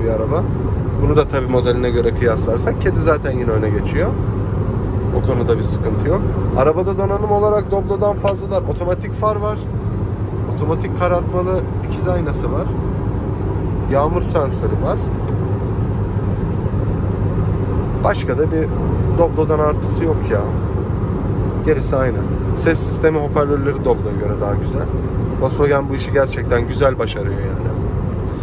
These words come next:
Böyle bir araba yani kedi. Tam çeyrek depolara indi. İki yüz altmış kilometre yol yaptık. Çeyrek depoya indik.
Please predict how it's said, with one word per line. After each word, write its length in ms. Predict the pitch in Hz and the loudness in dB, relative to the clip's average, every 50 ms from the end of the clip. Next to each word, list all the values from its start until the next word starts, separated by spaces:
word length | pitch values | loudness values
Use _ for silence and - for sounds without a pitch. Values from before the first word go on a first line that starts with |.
| - - - - | -4 -4 -2 0
Böyle 280 | - 240 220 180 165 170 | 2 2 2 2 0 -2
bir 60 | 220 | -2
araba 280 | 247 240 240 - 233 220 | -2 -2 -2 -2 -2 -2
yani 260 | 190 170 147 135 - | -4 -4 -6 -8 -8
kedi. 260 | - 131 123 107 107 101 - - - - - - - - - - | -10 -10 -10 -10 -10 -10 -10 -10 -12 -10 -8 -8 -6 -6 -4 2
Tam 160 | - 208 214 214 - - | 2 2 2 2 -4 -8
çeyrek 380 | - 202 202 202 202 - - | -6 -4 -4 -4 -4 -4 -2
depolara 420 | 196 185 - 175 165 175 185 202 208 | -2 -2 -2 -4 -2 -2 -2 -2 -4
indi. 420 | 202 190 185 - 190 180 - - - - - - - - | -4 -4 -4 -4 -4 -4 -4 -4 -4 -4 -2 -2 0 0
İki 100 | - - | 0 0
yüz 160 | - - - | 0 -2 -2
altmış 400 | 180 180 180 - - - - - - - - - - - - - - - - - - | -2 -2 -2 -2 -4 -4 -4 -4 -6 -6 -6 -6 -6 -6 -6 -4 -4 -4 -4 -4 -4
kilometre 440 | 175 175 170 165 165 175 - - | -4 -4 -2 -2 -2 -2 -2 -2
yol 180 | - 175 190 190 | -2 -2 -2 -2
yaptık. 340 | 185 156 139 - - - - - - - - - - - - - - - - - - - - - - - - - - - - - - - - | -2 -2 -2 -2 -4 -4 -4 -4 -4 -6 -4 -4 -4 -4 -4 -4 -4 -4 -4 -4 -4 -4 -4 -4 -4 -4 -4 -2 -4 -4 -4 -4 -4 -4 -2
Çeyrek 340 | - - - - - - 160 | -2 -2 -2 -2 -2 -2 -2
depoya 240 | 156 156 - - | -2 -2 -2 -2
indik. 520 | - - - - - - - - - - | -2 -2 -2 0 0 0 0 0 0 0